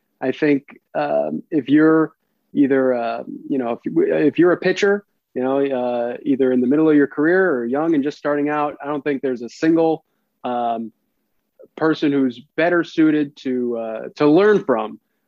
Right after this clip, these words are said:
uh, than David Cone. So I think we're gonna have, uh, a lot of fun. We're gonna,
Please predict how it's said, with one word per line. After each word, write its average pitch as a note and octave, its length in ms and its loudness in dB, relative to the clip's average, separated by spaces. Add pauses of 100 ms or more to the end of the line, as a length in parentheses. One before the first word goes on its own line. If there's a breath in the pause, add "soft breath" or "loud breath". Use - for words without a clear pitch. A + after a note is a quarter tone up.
(100)
uh, B2+ 320 2
than C3+ 180 2
David C3 320 2
Cone. G#2+ 360 -8
So B2 520 0
I C3 120 -4
think B2+ 220 -2
we're B2 120 -2
gonna B2+ 180 -2
have, B2 340 -4 (220)
uh, A#2 360 0 (520)
a C3+ 80 -2
lot C3 180 2
of C3 100 -4
fun. F3+ 260 0
We're D3+ 100 4
gonna, B2+ 340 0